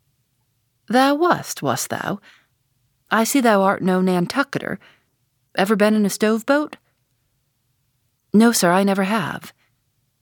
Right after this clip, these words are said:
"Dost know anything at all about whaling? I dare say, eh?" "Nothing, sir, but I have no doubt I shall soon learn. I've been several voyages in the merchant service,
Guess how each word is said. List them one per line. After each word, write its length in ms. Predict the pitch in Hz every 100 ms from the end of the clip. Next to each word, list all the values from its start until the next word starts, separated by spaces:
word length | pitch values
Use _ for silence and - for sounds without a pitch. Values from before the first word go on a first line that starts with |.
| _ _ _ _ _ _ _ _ _
"Dost 280 | - 220 -
know 100 | 233
anything 440 | - 220 254 277 208
at 40 |
all 160 | 175 208
about 280 | 233 262 240
whaling? 420 | 247 269 311 320 _ _ _ -
I 140 | 185
dare 240 | 208 240 247
say, 580 | - 302 202 90 85 -
eh?" 240 | 185 190 254 _ _ _ _ _ _ _ _ _ _ _ _ _ _ _ _ _ -
"Nothing, 420 | 214 294 285 160
sir, 320 | 135 - - - - - _ -
but 160 | 170
I 80 | 208
have 160 | 214 202
no 180 | 254 302
doubt 220 | 160 139
I 80 | 143
shall 180 | -
soon 260 | 151 190 180
learn. 400 | 214 165 - - - _ _ _ _ _ -
I've 180 | 202 214
been 140 | 240
several 320 | 226 302 330
voyages 520 | 226 208 202 170 175
in 100 | 165
the 140 | 175 180
merchant 300 | 240 - -
service, 420 | - - - -